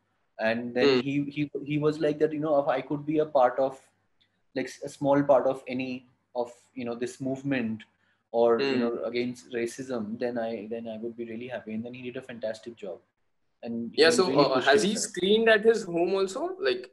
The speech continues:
Speaker 2: has he took this film at his home place also?
Speaker 1: So no, he's in Bangalore right now.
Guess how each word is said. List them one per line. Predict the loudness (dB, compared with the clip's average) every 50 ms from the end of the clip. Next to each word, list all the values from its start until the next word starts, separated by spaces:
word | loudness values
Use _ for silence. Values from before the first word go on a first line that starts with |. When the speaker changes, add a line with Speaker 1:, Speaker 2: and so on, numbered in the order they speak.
| _ _ -6
Speaker 2:
has | -6 -4 -2
he | -2 -4 -4 -6 -8 -10 -16 _ _ _ _ _ _ _ _ _ _ -4
took | -4 0 2
this | 2 0 2
film | 2 2 4 4
at | 4 6 6
his | 6 4 6 6
home | 4 4 2 2
place | 0 -2 -2 0
also? | 2 0 0 0 -2 -4 -4 -4 -10 _ _ _ _ _ _ _ _ _ _ _ _ _ _ _ _ _ _
Speaker 1:
So | -4 2 4 4
no, | 6 6 6 4
he's | 4 4 4 4 4 2
in | 2 2 4 6
Bangalore | 6 6 6 4 4 4 6 6 6
right | 6 4 4 2
now. | 2 2 4 4 4 2 0 -2